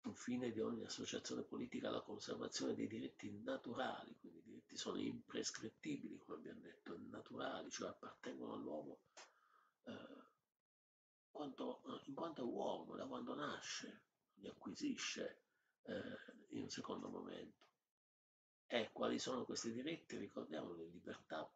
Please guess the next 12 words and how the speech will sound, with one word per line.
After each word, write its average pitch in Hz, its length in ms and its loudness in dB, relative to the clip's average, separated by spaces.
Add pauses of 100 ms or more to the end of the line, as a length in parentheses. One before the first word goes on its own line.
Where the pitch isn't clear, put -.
(160)
proprietà, - 760 0 (240)
sicurezza, - 1120 4 (100)
resistenza 151 680 0
all'oppressione. - 840 0 (1700)
Il - 240 -8
principio - 400 -2
di 113 80 -2
ogni 123 200 2
sovranità 113 580 6
risiede 127 440 4
nella 123 320 2
nazione. 90 840 0